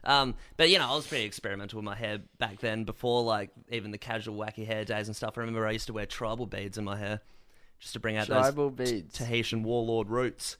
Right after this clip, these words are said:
Speaker 2: Yeah,
Speaker 1: Yeah, yeah,
Speaker 2: okay.
Speaker 1: these little metal beads. I remember my dad walking through the school with me holding my hand, and you could just tell he didn't want to associate with me.
Speaker 2: Did he have
Speaker 1: Like,
Speaker 2: his nipple piercings on at the time as well?
Speaker 1: Probably, probably. <laughs> What a duo. Uh,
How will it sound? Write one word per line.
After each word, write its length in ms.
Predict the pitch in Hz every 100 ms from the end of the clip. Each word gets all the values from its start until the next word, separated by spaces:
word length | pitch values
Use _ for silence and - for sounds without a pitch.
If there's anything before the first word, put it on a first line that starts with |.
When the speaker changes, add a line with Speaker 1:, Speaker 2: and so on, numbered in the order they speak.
| -
Speaker 2:
Yeah, 260 | 123 120 123
Speaker 1:
Yeah, 120 | 156
yeah, 60 | 147
Speaker 2:
okay. 60 | 131
Speaker 1:
these 140 | 131
little 160 | 143 127
metal 220 | 123 113
beads. 260 | 117 117
I 40 | 120
remember 180 | 139 135
my 100 | 107
dad 260 | 107 107
walking 320 | 113 107 117 107
through 180 | 110
the 60 | 95
school 260 | - 104 104
with 80 | 104
me 120 | 98
holding 200 | 104 98
my 100 | 98
hand, 260 | 104 101
and 120 | 98 107
you 100 | 123
could 80 | 175
just 160 | 170
tell 120 | 107
he 80 | 95
didn't 160 | 95 98
want 140 | 95
to 120 | -
associate 240 | 90 - 104
with 100 | 101
me. 80 | 101 98
Speaker 2:
Did 60 | 139
he 60 | 143
have 100 | 135
Speaker 1:
Like, 40 |
Speaker 2:
his 120 | 123
nipple 240 | 127 127 131
piercings 460 | 139 123 135 127
on 100 | 127
at 80 | 127
the 60 | 117
time 260 | 123 117 127
as 140 | 110
well? 220 | 113 127
Speaker 1:
Probably, 340 | 147 165 - 95 - -
probably. 320 | 127 113 101
<laughs> 1080 | - - - - - - - - - - 202
What 120 | 139
a 40 | 131
duo. 380 | 127 127 107 107 - - _ -
Uh, 360 | 156 156 151